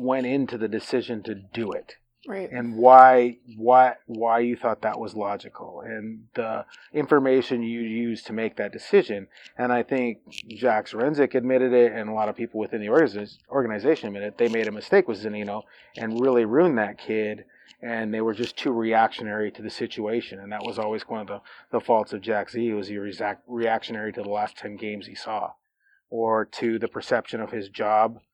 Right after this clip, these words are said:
Speaker 1: um, security, or the job he was doing based on the team. So, yeah, I, whatever they do with Kelenic, I'm more interested in the reasons why they're doing. I know Larry Stone is writing something about this. He just talked to Dipoto, but I was texting with Dipoto this morning about it.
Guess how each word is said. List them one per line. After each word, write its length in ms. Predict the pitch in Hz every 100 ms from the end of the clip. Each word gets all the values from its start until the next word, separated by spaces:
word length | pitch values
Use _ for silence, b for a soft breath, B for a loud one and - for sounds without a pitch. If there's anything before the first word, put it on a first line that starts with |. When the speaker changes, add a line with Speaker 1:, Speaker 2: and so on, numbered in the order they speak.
| _ _ _ _
Speaker 1:
um, 380 | 117 113 110 107
security, 640 | - - - 120 113 117 117
or 140 | 107
the 80 | 104
job 280 | 107 104 98
he 120 | 107
was 160 | 98
doing 420 | 101 98 101 98 - -
based 220 | 107 -
on 100 | 98
the 100 | 98
team. 340 | - 120 95 - b b b -
So, 480 | - 117 110 110 - _ _ _ _ _ -
yeah, 180 | 135 113
I, 160 | 110 117 127 - _ -
whatever 360 | 160 190 190
they 140 | 139 127
do 200 | 127 120
with 160 | 110
Kelenic, 420 | - 143 120 98 101 _ b b _
I'm 180 | 123 151
more 200 | 147 123
interested 360 | 120 120 110 113
in 60 | 104
the 80 |
reasons 340 | 101 107 104 101
why 200 | 101 98
they're 100 | 98
doing. 280 | 104 101 101
I 60 |
know 140 | 101 107
Larry 240 | 110 104
Stone 280 | - 110 104
is 100 | 98
writing 240 | 101 98
something 260 | - 101 101
about 300 | 98 95 -
this. 120 | 104
He 100 | 110
just 180 | 101 -
talked 240 | 110 104
to 60 | 104
Dipoto, 440 | 92 - 101 104
but 100 | 104
I 60 | 104
was 120 | 104
texting 280 | 113 - 110
with 80 | 107
Dipoto 320 | - 107 101
this 160 | 95
morning 240 | 123 135 110
about 300 | 101 107
it. 120 | 104